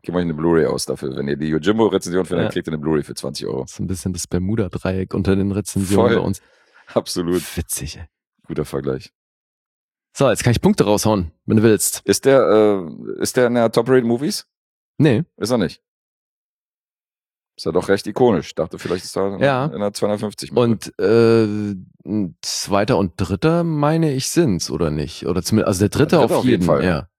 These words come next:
Speaker 1: Ja, dritter auf jeden Fall. Der ist ja richtig hoch sogar.
Speaker 2: Eben.
Speaker 1: Ist ja irgendwie in der Top zwanzig oder so.
Speaker 2: Ja.
Speaker 1: Okay.
Speaker 2: Ja,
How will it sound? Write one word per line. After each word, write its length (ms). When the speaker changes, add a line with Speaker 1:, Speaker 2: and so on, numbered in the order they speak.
Speaker 1:
Ja, 140
dritter 240
auf 80
jeden 100
Fall. 120
Der 80
ist 60
ja 60
richtig 280
hoch 120
sogar. 280
Speaker 2:
Eben. 340
Speaker 1:
Ist 80
ja 60
irgendwie 180
in 60
der 80
Top 200
zwanzig 380
oder 140
so. 120
Speaker 2:
Ja. 180
Speaker 1:
Okay. 460
Speaker 2:
Ja, 240